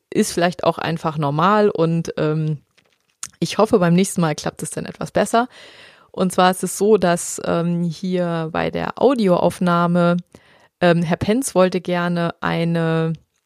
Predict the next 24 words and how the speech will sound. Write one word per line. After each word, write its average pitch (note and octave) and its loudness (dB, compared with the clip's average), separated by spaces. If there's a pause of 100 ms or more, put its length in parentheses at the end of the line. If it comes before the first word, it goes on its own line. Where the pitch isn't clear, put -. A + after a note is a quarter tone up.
(380)
Sache D#3+ -2
an F3 0
einem F3 -2
Flipchart E3+ -2
zeigen F#3 2
und E3 0
natürlich G#3+ -2
ist F3+ -4
es F3+ -4
so, F3+ 0
dass, E3 -2
ähm, D#3+ -4
die D#3 -6
Audioaufnahme F3 2 (580)
das F3 0
nicht F#3+ 2
ideal F3+ -2 (420)
rüberbringt. A3 2
Das E3+ -6
heißt, E3+ 0
an F3 -2
der E3+ 2
Stelle F3+ 4
wird, F3 -2